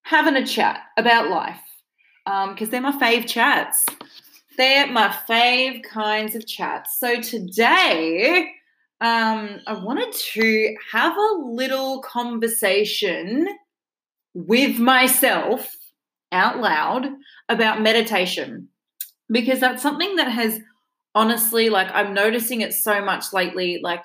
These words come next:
I've been meditating for years now, but I just notice such a difference in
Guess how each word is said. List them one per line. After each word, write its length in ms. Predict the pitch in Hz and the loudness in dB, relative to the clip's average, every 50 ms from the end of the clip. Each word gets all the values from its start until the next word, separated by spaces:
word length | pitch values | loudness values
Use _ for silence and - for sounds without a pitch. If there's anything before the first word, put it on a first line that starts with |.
| - - | -6 0
I've 240 | - 233 269 254 - | 2 2 2 2 2
been 160 | 302 330 330 | 2 4 4
meditating 600 | 285 240 208 208 202 180 214 202 196 185 180 175 - | 4 4 4 2 2 0 0 0 0 0 0 -2 -4
for 80 | - | -6
years 420 | 185 165 160 175 170 175 170 170 175 | -6 -4 -2 -2 0 0 -2 -4 -6
now, 320 | 170 156 156 165 170 165 165 | -8 -6 -6 -6 -6 -4 -2
but 220 | 180 165 165 - - - - - - - _ _ _ - | -2 0 0 -2 -4 -8 -18 -20 -20 -20 _ _ _ 0
I 760 | 202 208 208 202 202 202 202 202 202 202 196 196 - - _ _ _ _ _ _ _ - | 2 4 4 6 4 4 4 2 2 0 -2 -6 -10 -14 _ _ _ _ _ _ _ -2
just 420 | - 320 311 - - - - - - 202 | 2 2 2 2 0 -4 -6 -12 -14 -12
notice 580 | 208 202 208 202 196 202 208 208 202 - - - | -8 -2 0 2 2 4 2 2 0 -2 -2 -2
such 320 | - 220 202 202 196 - - | 0 2 0 0 0 0 0
a 220 | 214 185 - - | 0 -2 -2 -4
difference 800 | - 208 190 185 - - 190 170 165 - - - - - - - _ - | -2 -2 -2 -2 -2 -2 -2 -2 -2 -4 -4 -2 -2 -2 -2 -6 _ -6
in 720 | 208 208 202 196 196 190 190 190 190 190 190 190 185 185 | -4 -4 -2 -2 -4 -4 -6 -6 -6 -6 -6 -6 -8 -8